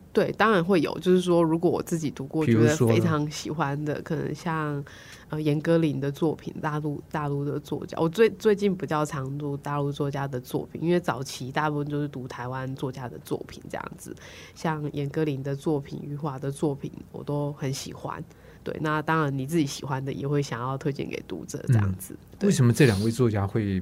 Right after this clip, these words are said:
Speaker 2: 比较吸引你呢？
Speaker 1: 我觉得他们写作的风格都非常的直接。然后直接又深刻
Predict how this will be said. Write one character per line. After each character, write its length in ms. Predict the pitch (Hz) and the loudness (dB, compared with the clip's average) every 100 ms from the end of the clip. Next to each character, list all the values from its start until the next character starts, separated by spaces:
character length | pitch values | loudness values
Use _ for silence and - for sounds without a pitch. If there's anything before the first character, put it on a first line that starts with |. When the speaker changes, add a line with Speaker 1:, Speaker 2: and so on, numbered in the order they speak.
| 92 | -4
Speaker 2:
比 80 | - | -4
较 100 | 104 | -2
吸 260 | - 107 | 0 2
引 80 | 98 | 2
你 100 | 92 | 2
呢？ 200 | 92 - - - - - - - - - - | 0 -8 -16 -20 -20 -20 -20 -20 -20 -14 -4
Speaker 1:
我 80 | |
觉 80 | 165 | 4
得 80 | 185 | 4
他 120 | 220 | 6
们 80 | 202 | 4
写 160 | 196 147 | 4 2
作 220 | 139 165 | 2 0
的 60 | |
风 240 | 143 147 147 | 2 -2 -2
格 160 | 139 | -4
都 120 | 131 139 | -4 -2
非 140 | 147 | -2
常 180 | 135 123 | -4 -4
的 80 | 127 | -8
直 200 | - 127 | -6 -8
接。 320 | 120 - 123 - - - - - | -8 -12 -10 -12 -16 -20 -20 -18
然 160 | - 131 | -12 -8
后 580 | 135 143 131 - 65 62 58 - - - - - - - - - - | -4 -4 -4 -8 -10 -12 -16 -18 -20 -20 -20 -20 -20 -20 -20 -20 -20
直 160 | - 139 | -16 -8
接 380 | - 160 156 | 0 2 4
又 140 | 160 151 | 2 0
深 320 | 139 143 139 | 0 -2 -4
刻 320 | 135 - - | -6 -8 -8